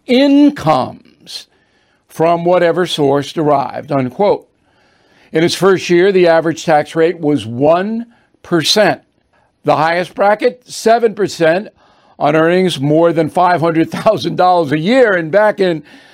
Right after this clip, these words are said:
nineteen oh nine, there were very few people getting that. There were no adjustments, deductions, or other loopholes.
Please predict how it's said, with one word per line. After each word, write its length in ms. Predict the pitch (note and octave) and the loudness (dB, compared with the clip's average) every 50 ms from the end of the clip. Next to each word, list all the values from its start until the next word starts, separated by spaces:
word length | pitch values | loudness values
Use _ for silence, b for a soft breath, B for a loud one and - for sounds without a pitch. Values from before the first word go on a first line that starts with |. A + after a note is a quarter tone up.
| B B B B B B | B B B B B B
nineteen 720 | - C#3 D3 D#3+ F3 F#3 G3+ G#3 G3 - G3 G3+ G3 F#3 | -8 -4 -2 0 0 0 0 0 -2 -2 0 0 2 2
oh 160 | F3+ F3 F3 | 2 2 2
nine, 640 | F3 G3+ A#3+ C#4 C#4 A#3+ G#3+ G3+ G3+ G3+ G3+ G3 | 2 2 2 2 2 2 2 0 0 0 -2 0
there 140 | G3 F#3+ F#3 | 0 0 2
were 140 | F#3 F#3 F#3 | 2 2 2
very 360 | F3 G3 G3 G3 F#3 F3+ D3+ | 2 2 2 4 2 2 0
few 480 | C3+ - - - E3+ F3+ G3+ G#3+ G#3+ E3+ | -2 -8 -12 -6 0 2 2 2 2 2
people 400 | C#3+ G3 F3+ F3 D3+ D#3+ E3 D#3+ | 2 2 2 2 2 2 2 2
getting 380 | D3+ D#3+ D#3 D3+ D3+ D3 D#3 | 2 2 2 2 2 0 0
that. 400 | F3+ A3 B3 A3 - - - - _ _ _ _ _ _ _ _ _ _ _ _ _ _ _ _ | 0 0 0 0 -2 -4 -8 -18 _ _ _ _ _ _ _ _ _ _ _ _ _ _ _ _
There 240 | - C3+ D3 E3 D#3+ | -6 -2 0 2 2
were 160 | D#3 E3+ E3+ | 2 2 2
no 200 | F3 F3+ F3+ F#3 | 2 2 2 2
adjustments, 720 | F3+ A#2+ - E3 E3+ F3+ E3+ - E3 F#3 F3+ F3 - - | 0 0 0 0 0 0 0 -4 -4 -4 -4 -4 -6 -6
deductions, 640 | - E3 D#3 C3+ D#3+ D#3+ D3+ - - D#3+ D3+ C#3+ A#2+ | -4 -2 0 0 0 0 0 -2 -6 -6 -6 -4 -2
or 200 | D#3+ D#3 D#3+ - | -2 -2 -2 0
other 440 | - C#3 C#3+ B2+ C#3+ C#3+ D3 D3+ - - | 0 0 0 2 2 2 2 0 -2 -4
loopholes. 800 | D#3 D#3 F3+ G3+ F3 - C#3 C3+ A#2+ - - - - - - | 0 2 2 2 0 0 -4 -4 -4 -6 -10 -14 -16 -16 -16